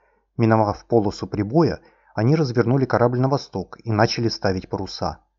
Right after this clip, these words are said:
И вот случилось так, что, возясь в полутьме с парусами, Ака вдруг потерял равновесие и с лёгким вскриком свалился за борт. Тревожные возгласы матросов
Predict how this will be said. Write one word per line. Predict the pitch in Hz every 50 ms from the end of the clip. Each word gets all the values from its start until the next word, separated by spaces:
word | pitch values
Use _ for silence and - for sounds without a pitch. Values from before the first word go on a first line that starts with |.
| _ _ _ _ _ _ _ -
И | -
вот | 110 117 110
случилось | - - 120 - - 120 110 104 - -
так, | - 160 156 -
что, | - - - -
возясь | 95 104 101 98 113 104 -
в | -
полутьме | - 107 107 104 - 117 110 98
с | -
парусами, | - 107 101 98 - - 156 151 127 95 80 - _ _ _ _ _ _ _ _ -
Ака | 131 139 - -
вдруг | 120 117 131 127 - -
потерял | 120 - - 113 135 135 117 113
равновесие | 117 107 110 123 123 160 170 147 - - 107 104
и |
с | 101 - -
лёгким | 139 131 - - 123 113
вскриком | - - - 135 156 156 - 127 120
свалился | - - 123 120 120 117 107 - 123 107
за | 104 117 104
борт. | 92 - - - _ _ _ _ _ _ _ _ _ _ _ _ _ -
Тревожные | - 110 113 123 131 131 - 131 120
возгласы | 113 131 123 113 120 117 - -
матросов | 113 110 104 - 117 131 131 - 131 -